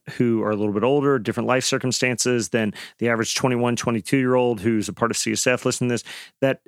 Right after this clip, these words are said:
at different stages in life, different settings, that's, again, part of wisdom, is understanding the context, understanding yourself. And so this is a policy that we've, we've come up with to try to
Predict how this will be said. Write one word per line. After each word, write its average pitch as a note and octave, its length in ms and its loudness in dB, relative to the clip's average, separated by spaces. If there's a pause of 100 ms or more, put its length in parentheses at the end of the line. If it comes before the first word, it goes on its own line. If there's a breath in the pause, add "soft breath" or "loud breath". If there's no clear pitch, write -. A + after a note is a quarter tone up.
at B2 100 -2
different D#3+ 240 2
stages D#3+ 460 2
in D#3 100 2
life, C#3 220 2
different D3+ 260 0
settings, B2 340 0 (220 loud breath)
that's, B2+ 200 0
again, B2+ 220 2
part B2+ 240 2
of A#2 80 0
wisdom, A2 380 0
is G2+ 140 -2
understanding A#2+ 400 0
the G#2+ 60 0
context, A2+ 520 -2
understanding A#2+ 600 0
yourself. G#2+ 440 0 (320 loud breath)
And B2+ 100 0
so C3 200 4
this C#3+ 260 2
is D#3+ 140 2
a C#3 80 4
policy B2 580 2
that A#2+ 160 0
we've, A2+ 300 -2
we've A2+ 260 -2
come A#2+ 160 0
up B2 140 -2
with C#3+ 240 0
to A2 100 -4
try A2+ 260 0
to A2 160 0